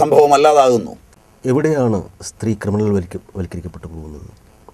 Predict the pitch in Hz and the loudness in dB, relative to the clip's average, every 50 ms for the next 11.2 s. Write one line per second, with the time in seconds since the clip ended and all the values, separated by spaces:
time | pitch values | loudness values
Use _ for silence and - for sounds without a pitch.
0 | - - - - 104 110 123 131 135 123 135 127 120 123 127 120 - - 117 113 | -20 -14 -4 2 4 4 4 6 4 2 4 4 2 0 0 -2 -4 -4 -2 -2
1 | 113 113 110 110 107 101 104 104 101 98 98 95 90 - 101 80 - - 85 87 | 0 -2 -2 -4 -6 -6 -4 -4 -2 -2 -4 -4 -4 -6 -8 -8 -6 -10 -12 -8
2 | 78 90 73 - - 78 78 76 71 67 64 60 - - _ _ _ _ _ _ | -8 -8 -8 -8 -10 -10 -10 -10 -10 -12 -12 -14 -18 -20 _ _ _ _ _ _
3 | _ _ - 131 120 107 104 98 92 95 85 - - - - - 127 135 151 165 | _ _ -12 -8 -6 -4 -4 -4 -6 -8 -10 -12 -18 -20 -12 -6 -4 -2 0 0
4 | 165 147 131 127 131 139 147 139 120 110 98 90 87 - _ _ _ - 147 - | 0 2 0 0 0 2 2 2 2 2 0 0 -2 -6 _ _ _ -4 -2 0
5 | 117 110 - - _ _ - - - - _ _ - 117 120 113 107 107 104 113 | 0 -2 -4 -6 _ _ -20 -20 -20 -20 _ _ -2 0 2 2 2 2 2 2
6 | 113 107 - - - 107 107 98 98 104 104 98 101 98 95 95 92 95 95 92 | 0 0 -2 -4 -2 -2 -2 0 0 0 0 0 -2 -4 -4 -4 -4 -6 -8 -8
7 | - 98 95 - - 101 95 92 95 92 92 92 92 95 - - - 104 101 98 | -8 -10 -10 -8 -8 -6 -6 -4 -4 -4 -4 -4 -4 -4 -6 -8 -8 -4 -2 -2
8 | 92 87 - - 90 90 85 - 95 98 95 92 95 92 92 92 90 87 90 87 | -4 -4 -8 -12 -12 -12 -10 -6 -6 -6 -6 -4 -6 -6 -6 -6 -6 -8 -8 -8
9 | - 95 95 107 101 110 107 101 98 98 95 92 90 92 92 90 92 92 92 - | -8 -6 -4 -2 -2 0 -2 -2 -2 -4 -4 -4 -4 -6 -6 -6 -6 -8 -10 -10
10 | - 110 110 98 101 101 113 - - 117 110 110 98 95 85 92 85 82 80 78 | -8 -6 -4 -2 -2 -2 -2 -2 -4 -4 -4 -4 -8 -10 -8 -10 -10 -10 -10 -12
11 | 78 73 80 | -14 -18 -18